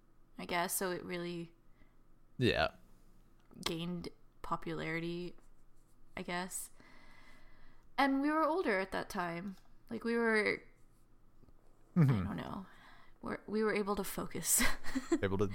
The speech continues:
Speaker 2: bring
Speaker 1: on a
Speaker 2: Game
Speaker 1: game
Speaker 2: Boys
Speaker 1: for
Speaker 2: to school.
Speaker 1: hours. Yeah.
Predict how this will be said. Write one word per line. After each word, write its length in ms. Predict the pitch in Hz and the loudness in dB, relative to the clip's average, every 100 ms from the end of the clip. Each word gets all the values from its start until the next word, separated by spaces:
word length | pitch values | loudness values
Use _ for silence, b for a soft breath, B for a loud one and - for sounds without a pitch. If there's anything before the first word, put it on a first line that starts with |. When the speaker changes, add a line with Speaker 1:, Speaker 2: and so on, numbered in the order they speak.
| - | 2
Speaker 2:
bring 240 | 110 110 104 | 4 6 6
Speaker 1:
on 120 | 101 | 6
a 20 | |
Speaker 2:
Game 220 | 113 110 | 8 8
Speaker 1:
game 60 | 107 | 8
Speaker 2:
Boys 240 | 101 104 | 6 6
Speaker 1:
for 60 | 98 | 6
Speaker 2:
to 80 | 101 | 8
school. 260 | 175 - | 8 8
Speaker 1:
hours. 600 | 120 110 185 190 196 - - B B B - | 4 4 4 2 0 -2 -4 B B B -8
Yeah. 520 | - 202 208 214 220 | -4 0 4 4 2